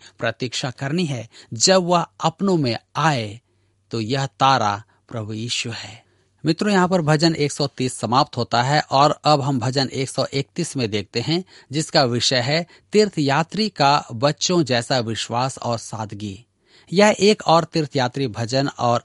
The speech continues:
अति मूल्यवान है। ध्यान दीजिए कि यह दाऊद का भजन है।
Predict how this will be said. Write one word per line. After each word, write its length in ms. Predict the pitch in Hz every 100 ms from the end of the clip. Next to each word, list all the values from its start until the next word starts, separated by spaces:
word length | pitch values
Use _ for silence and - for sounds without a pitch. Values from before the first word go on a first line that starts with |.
| -
अति 380 | 170 - 135 98
मूल्यवान 720 | 110 127 123 117 123 135 135
है। 400 | - 104 90 - _ _ -
ध्यान 200 | 143 202
दीजिए 380 | 127 104 131 165 - -
कि 80 | 143
यह 200 | 147 156
दाऊद 380 | 135 120 151 170
का 360 | - 117 110 -
भजन 380 | 98 110 127 120
है। 240 | 104 101